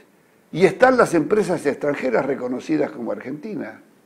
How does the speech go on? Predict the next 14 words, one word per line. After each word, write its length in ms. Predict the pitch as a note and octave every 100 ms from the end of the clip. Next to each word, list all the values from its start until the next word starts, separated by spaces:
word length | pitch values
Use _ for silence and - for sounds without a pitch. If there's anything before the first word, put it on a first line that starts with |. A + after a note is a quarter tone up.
| _ _ _ _ _ _ _ - _ _ _ - - - -
Desde 480 | D#3 B3+ G#3+ B3 B3+
Menem 420 | D#4 D4 C4 A3+
hasta 380 | F#3 - A3 C4
hoy 180 | D4 A#3
ningún 500 | A#3 A#3+ B3+ D4+ C4+
gobierno 640 | B3 A#3+ C#4 C4 A#3 G3
cuestionó 680 | F3+ F3+ - F#3+ G3 B3+ B3
los 240 | G#3+ E3+
tratados 580 | - F3 D3 A#3 A3+ F#3+
de 100 | D#3
reciprocidad 800 | C#3+ D#3 - - D3 D3+ D3+ F3+
de 60 | D#3+
inversiones 560 | C3+ B2 - E3+ B2+
extranjeras, 500 | A#2+ - C3 B3+ A3+